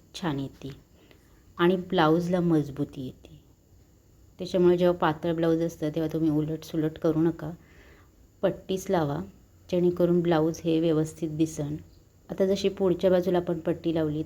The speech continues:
तशीच मागच्या बाजूला देखील आपण पट्टी लावायची आहे आणि पुढे फोल्ड करून ते कम्प्लीट करायचं आहे. जशी आपण पुढच्या बाजूला पट्टी लावली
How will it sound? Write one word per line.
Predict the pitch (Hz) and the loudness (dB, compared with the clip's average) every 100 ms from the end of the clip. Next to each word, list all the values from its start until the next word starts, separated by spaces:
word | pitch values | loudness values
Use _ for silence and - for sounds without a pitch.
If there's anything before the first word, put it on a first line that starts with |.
| - | -6
तशीच | 165 160 156 | -6 -8 -4
मागच्या | 170 160 - 156 | -2 -2 -4 -4
बाजूला | 156 156 | -2 -2
देखील | 156 156 - | -2 -4 -6
आपण | 156 156 156 | -8 -4 -6
पट्टी | 156 156 - 151 | -6 -8 -6 -6
लावायची | 151 143 143 - | -4 -4 -6 -8
आहे | 147 147 175 - - - - - _ _ - _ - _ _ _ - _ - _ _ _ - - - _ _ _ - - - - - - - - - - - - | -8 -8 -14 -20 -20 -20 -20 -20 _ _ -20 _ -20 _ _ _ -20 _ -20 _ _ _ -20 -20 -20 _ _ _ -20 -20 -20 -20 -20 -20 -20 -20 -20 -20 -18 -2
आणि | 185 | -2
पुढे | 185 196 175 185 | 0 0 2 0
फोल्ड | 180 - 165 165 | -2 2 4 4
करून | 196 180 175 220 - - - _ _ _ _ _ - _ - - _ - | 0 2 2 0 -10 -20 -20 _ _ _ _ _ -20 _ -20 -20 _ -12
ते | 180 | -6
कम्प्लीट | 185 170 151 156 156 | -2 -2 -2 -4 -2
करायचं | 175 143 139 - 143 | -4 -2 -4 -8 -12
आहे. | 131 135 - - - - - - - - - - - - - - - - - - - | -12 -14 -20 -20 -20 -20 -20 -20 -20 -20 -20 -20 -20 -20 -20 -20 -20 -20 -20 -20 -4
जशी | 190 190 | -2 2
आपण | 202 196 190 | 2 2 0
पुढच्या | 180 160 170 | -2 0 0
बाजूला | 165 165 | 0 -2
पट्टी | 160 160 - 156 | -2 -8 -6 -4
लावली | 151 139 | -2 -4